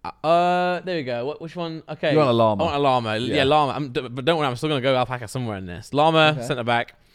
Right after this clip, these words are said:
Speaker 1: uh, with a giraffe. Right back and left back, I'm gonna go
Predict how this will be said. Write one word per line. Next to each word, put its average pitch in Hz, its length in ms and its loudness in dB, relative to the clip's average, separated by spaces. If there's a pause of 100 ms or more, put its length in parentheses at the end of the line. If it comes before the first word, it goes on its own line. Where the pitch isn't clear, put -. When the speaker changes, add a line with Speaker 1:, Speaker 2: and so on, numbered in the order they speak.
(200)
Speaker 1:
uh, 120 300 2
with 123 120 -2
a - 20 -2
giraffe. 113 540 -4 (260)
Right 147 240 2
back 156 100 -2
and 160 80 0
left 160 180 0
back, 170 200 2
I'm 135 60 -10
gonna 131 160 -4
go 113 520 -2